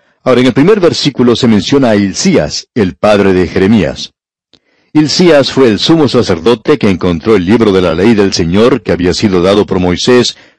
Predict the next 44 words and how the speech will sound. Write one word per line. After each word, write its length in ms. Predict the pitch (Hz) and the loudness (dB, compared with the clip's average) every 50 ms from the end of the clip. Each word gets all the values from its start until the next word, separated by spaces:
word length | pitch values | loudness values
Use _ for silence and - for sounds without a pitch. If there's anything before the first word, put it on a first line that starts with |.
| _ _ _ | _ _ _
durante 360 | - 98 101 101 101 85 - | -4 -2 0 0 0 0 -2
la 140 | 95 90 98 | 0 0 0
época 380 | 117 101 - 107 95 - 104 98 | 0 0 -2 -6 -4 -2 0 0
de 100 | 92 90 | 0 -2
Josías. 640 | - - 87 - - 175 139 85 73 - - - - _ _ _ _ _ _ _ _ _ _ _ _ _ _ _ - | -4 -6 -6 -2 0 0 0 0 -2 -4 -10 -14 -18 _ _ _ _ _ _ _ _ _ _ _ _ _ _ _ 0
Y 140 | 117 147 | 2 2
eso 180 | 175 165 - 165 | 2 2 0 -2
es 100 | 143 127 | -2 0
lo 80 | 147 139 | -2 -2
que 100 | 139 123 | -2 -2
provocó 460 | 117 127 117 107 101 92 - - 160 | 0 0 2 2 0 0 0 2 2
el 60 | 147 | 2
avivamiento 720 | 123 113 113 110 101 92 101 135 180 190 160 - - 110 | 2 2 2 2 2 2 2 2 2 0 0 -2 -2 -2
durante 400 | 98 98 95 95 92 92 - - | 0 0 0 0 0 -2 -2 -2
el 100 | 95 90 | -2 0
reinado 400 | 90 92 87 85 107 117 107 104 | 0 0 0 0 0 0 2 2
de 100 | 101 101 | 0 0
Josías. 600 | - - - 104 - 185 147 80 69 - - - _ _ _ _ _ _ _ _ _ _ _ _ _ _ _ _ | -2 -2 -4 -4 -2 0 0 -2 -4 -8 -14 -18 _ _ _ _ _ _ _ _ _ _ _ _ _ _ _ _
Usted 280 | - 117 95 - 110 98 | -4 -4 -2 -2 -2 -2
puede 200 | - 107 107 107 | 0 0 0 0
encontrar 400 | 98 - 98 90 - 107 98 92 | 0 -2 -4 -2 -2 -2 0 0
eso 260 | 104 117 - - 123 | 0 0 0 0 0
mencionado 720 | 123 117 107 87 - 98 90 95 127 127 104 101 117 123 110 | 0 2 0 0 0 0 0 0 0 0 2 2 2 2 2
allá 280 | 92 90 90 95 95 101 | 0 0 0 0 0 0
en 120 | 104 95 | 0 0
el 240 | 92 87 90 90 80 | 0 -2 -2 -4 -6
segundo 480 | - - 85 80 78 160 170 143 117 | -6 -8 -4 -2 0 0 0 2 2
libro 280 | 98 104 107 104 104 101 | 2 2 2 2 2 2
de 100 | 95 90 | 2 0
Reyes, 480 | 85 101 120 117 104 98 117 107 - - | 0 0 0 0 2 2 0 0 0 -4
capítulo 460 | - - - 110 107 - 113 104 95 | -6 -6 -4 -4 -4 -2 -2 0 0
veintidós, 640 | 90 92 90 82 - 85 87 107 123 123 - - - _ _ _ _ _ _ _ _ | 0 -2 -2 -4 -4 -2 0 0 0 0 -2 -6 -14 _ _ _ _ _ _ _ _
y 120 | - 131 120 | -2 -2 0
también 320 | - 147 147 151 175 175 | 0 2 2 2 2 2
en 100 | 165 156 | 2 2
el 140 | 151 127 107 | 2 0 0
segundo 440 | - - 98 85 143 165 156 131 113 | 0 -2 0 0 0 0 2 2 2
libro 240 | 117 127 123 120 107 | 2 2 2 2 0
de 140 | 95 - | 0 -2
Crónicas, 640 | - - 135 170 160 123 98 - 87 80 78 - - | 0 0 0 2 2 0 0 0 -2 -2 -4 -4 -6
capítulo 480 | - - - - 113 - 123 104 98 | -6 -4 -2 -2 -2 0 0 0 0
treinta 320 | - - 101 98 85 - 92 | 0 0 -2 -2 -2 -2 -4
y 40 | 85 | -2
cuatro. 420 | - 131 135 110 - 80 71 | 0 0 0 0 -2 -6 -10